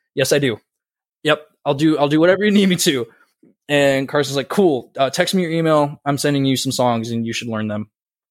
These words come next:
And yeah, I played my first show with Dow Boys, uh, April twentieth with, we opened for Bill Murray.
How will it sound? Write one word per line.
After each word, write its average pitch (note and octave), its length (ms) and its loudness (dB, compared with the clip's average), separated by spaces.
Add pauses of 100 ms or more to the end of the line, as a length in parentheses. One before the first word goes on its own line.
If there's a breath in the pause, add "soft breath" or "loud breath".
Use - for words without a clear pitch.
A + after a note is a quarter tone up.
(120)
And A#2 460 -4 (320)
yeah, D3+ 280 2
I C3+ 60 0
played D#3 240 2
my C#3+ 100 0
first D#3 300 -2
show D3 180 2
with C#3+ 120 2
Dow C#3 200 2
Boys, D3 360 2
uh, B2 220 0
April C#3+ 680 0
twentieth F#3+ 760 -6
with, C3+ 400 -4
we B2+ 140 -2
opened C3 240 -4
for B2 220 -2
Bill C#3+ 240 0
Murray. D3+ 520 -2